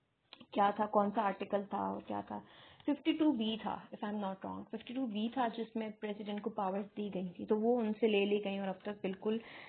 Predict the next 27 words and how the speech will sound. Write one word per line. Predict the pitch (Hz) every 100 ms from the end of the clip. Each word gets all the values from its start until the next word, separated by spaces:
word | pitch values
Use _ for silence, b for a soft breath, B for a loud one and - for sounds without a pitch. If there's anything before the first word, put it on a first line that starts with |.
| B
ऐसा | 190 196
कुछ | 214 208
भी | 196 196
नहीं | 196
है, | 196
इन्होंने | 196 202
ख़त्म | 208 202 208
कर | 185
दिया | 180 180
article, | 175 170 185 180
ठीक | 196 226
है। | 233 - - _ _ _ _ _ _ _ _ - -
तो | 233
ये | 220 214 254
आप, | 247 240 - _ _ 202
अ, | 196 190 190
अगर | 214 247
चाहें | 247 226 208 202
तो | 202
पढ़ना | 196 - 214 196 190
चाहें | 190 185
तो | 190
ये | 190 190
बीच | 190 190 190
में |
जितनी | 190 185 208
भी | 196